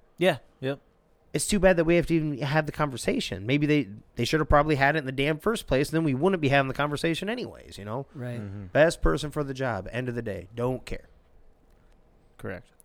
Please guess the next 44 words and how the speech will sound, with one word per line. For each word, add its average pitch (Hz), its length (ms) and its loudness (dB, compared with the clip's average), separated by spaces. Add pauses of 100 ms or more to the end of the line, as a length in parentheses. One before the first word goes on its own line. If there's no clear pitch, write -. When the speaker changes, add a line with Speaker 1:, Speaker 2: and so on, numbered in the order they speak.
(120)
Speaker 2:
Would 131 100 2
not 139 140 6
have 139 80 4
hurt 147 100 4
my 139 120 4
feelings. 120 300 0
I 123 120 6
have 123 140 2
no 143 760 2 (120)
<laughs> - 0 - (1200)
in 104 80 -6
fact, 117 300 0
if 117 100 -2
we 127 80 2
wanna 123 220 -2
be 123 180 0
completely 120 460 2
honest, 156 320 2
I 127 60 4
think 143 240 0
three 139 200 4
out 151 100 6
of 139 40 -2
the 131 60 -2
four 156 340 4
people 160 340 0
that 165 120 6
I 160 120 8
named 170 300 0
that 156 80 4
I 156 40 4
wanted 165 300 2
as 147 100 -2
head 160 200 2
coach 180 240 0
of 165 60 0
the 160 60 -6
Vikings 175 400 -2
weren't, 165 360 -4 (180)
were 135 220 0
not 160 260 0
white. 139 420 -2 (520)
Speaker 3:
Right. 120 220 -10 (420)
Speaker 2:
So 101 280 -2